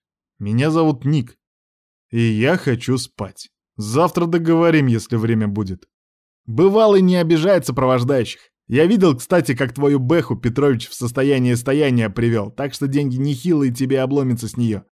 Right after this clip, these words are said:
Тут новые машины высоко ценят. Но это я к слову". "Не хочу об этом думать.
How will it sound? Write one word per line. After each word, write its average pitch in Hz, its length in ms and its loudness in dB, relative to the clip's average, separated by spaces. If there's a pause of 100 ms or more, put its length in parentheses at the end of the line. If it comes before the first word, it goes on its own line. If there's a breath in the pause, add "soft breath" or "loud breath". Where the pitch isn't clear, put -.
(140)
Тут 160 180 -2
новые 156 260 0
машины 147 380 -2
высоко 135 380 -4
ценят. 117 420 -4 (240)
Но 165 240 -2
это 131 220 -2
я 127 140 -2
к 123 60 -16
слову". 110 400 -4 (1400)
"Не 113 260 0
хочу 120 640 0
об 147 260 2
этом 139 400 0
думать. 104 560 -2